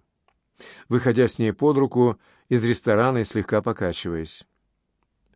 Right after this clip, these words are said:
«Ко мне домой никак нельзя. У меня тёща на посту.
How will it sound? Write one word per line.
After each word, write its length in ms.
«Ко 160
мне 200
домой 340
никак 340
нельзя. 580
У 100
меня 500
тёща 640
на 120
посту. 640